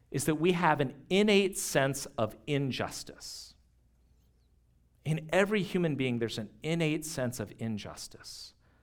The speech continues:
of things that are not right and not fair. We see racism or abject poverty. We see the wrongs and the evils in the world. And our sense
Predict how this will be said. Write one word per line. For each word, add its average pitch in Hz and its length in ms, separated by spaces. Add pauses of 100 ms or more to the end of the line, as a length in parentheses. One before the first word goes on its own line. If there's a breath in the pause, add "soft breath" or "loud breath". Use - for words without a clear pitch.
(360)
of - 120
things 190 340
that 143 140
are 127 40
not 127 380
right 113 300 (100)
and 101 140
not 101 240
fair. 95 420 (580)
We 135 140
see 180 640
racism 101 680 (760)
or 110 100 (100)
abject 139 500
poverty. 92 580 (380 soft breath)
We 127 60
see 190 300
the 170 140
wrongs 143 640
and 127 160
the 113 180
evils 113 460
in - 100
the 101 80
world. 85 480 (540)
And 113 120
our 110 120
sense 175 580